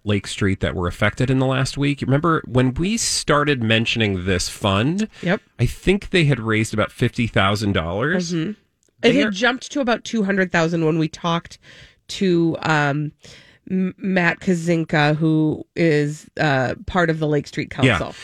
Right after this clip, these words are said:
Speaker 1: So we, we checked in with, uh, one of the folks from the Lake Street Council, and they told us about the fund.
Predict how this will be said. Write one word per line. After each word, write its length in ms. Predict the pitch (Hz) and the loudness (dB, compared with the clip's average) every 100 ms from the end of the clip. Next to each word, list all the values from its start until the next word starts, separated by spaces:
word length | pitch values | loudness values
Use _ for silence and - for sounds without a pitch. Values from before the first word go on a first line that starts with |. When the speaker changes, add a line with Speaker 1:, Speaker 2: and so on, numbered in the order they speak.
| - | -12
Speaker 1:
So 240 | - 156 143 | 0 2 4
we, 300 | 139 139 139 | 4 4 2
we 100 | 131 | 0
checked 240 | - 135 | 0 0
in 160 | 143 139 | 0 2
with, 260 | 123 - | 0 0
uh, 240 | 120 107 104 | -2 0 0
one 140 | 110 | 0
of 60 | 107 | -2
the 60 | |
folks 280 | 104 107 - | 0 -2 -2
from 240 | - 98 92 | -4 -2 0
the 80 | |
Lake 160 | 92 95 | -2 -4
Street 240 | - 92 | -4 -8
Council, 560 | - 160 156 - 135 120 | -2 -2 0 0 0 0
and 320 | 101 90 87 | 0 0 -2
they 100 | 104 | -4
told 200 | 95 95 | -4 -4
us 100 | 90 | -4
about 180 | 85 85 | -2 -4
the 80 | 98 | -4
fund. 400 | - 120 120 | -2 0 2